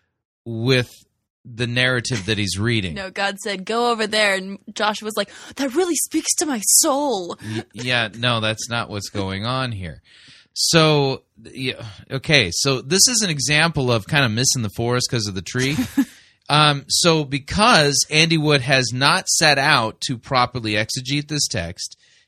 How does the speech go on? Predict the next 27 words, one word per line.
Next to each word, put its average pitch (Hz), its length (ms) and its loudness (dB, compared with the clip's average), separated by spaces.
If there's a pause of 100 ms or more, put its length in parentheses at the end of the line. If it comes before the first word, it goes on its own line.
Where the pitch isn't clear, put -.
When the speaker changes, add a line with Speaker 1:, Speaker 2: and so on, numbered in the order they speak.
(120)
Speaker 1:
keep 113 220 -4
it 110 100 -2
within 107 320 -2
its 151 140 0
context, 110 920 -2 (340)
and 139 300 4
discuss 160 500 4 (160)
what 127 380 0
it 120 160 -2
really 117 400 0
reveals, 107 800 0 (460)
instead 139 520 2
he's 127 280 0
hijacked 160 720 2
the 120 100 -6
text 123 540 -2
and 135 140 -4
is 113 160 -6
making 143 360 -4
it - 200 -6
tell 113 280 0
a 120 60 0
different 107 540 -4
story. 117 640 -2 (480)
The 131 140 0
story 139 600 2
of 120 360 2